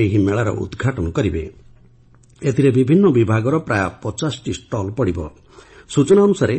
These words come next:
ସରକାରଙ୍କର ବିଭିନ୍ନ କଲ୍ୟାଣକାରୀ ଯୋଜନା ସହ ଶହେ ଦିନର ବିଭାଗୀୟ କାର୍ଯ୍ୟକଳାପ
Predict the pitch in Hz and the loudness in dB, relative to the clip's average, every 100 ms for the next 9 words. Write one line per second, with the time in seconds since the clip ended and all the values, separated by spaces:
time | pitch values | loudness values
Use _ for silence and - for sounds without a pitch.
0 | - - - 147 - 202 202 208 185 135 | -6 -20 -2 -2 0 -2 0 0 0 2
1 | 139 131 120 117 156 196 165 117 110 117 | 2 2 0 0 0 0 -2 -2 0 0
2 | 104 - 104 196 - 120 113 110 107 101 | 0 -4 -6 -6 -2 0 0 0 -2 -2
3 | 98 98 143 123 101 90 80 110 135 | -4 -4 -2 -4 -4 -8 -6 -2 -2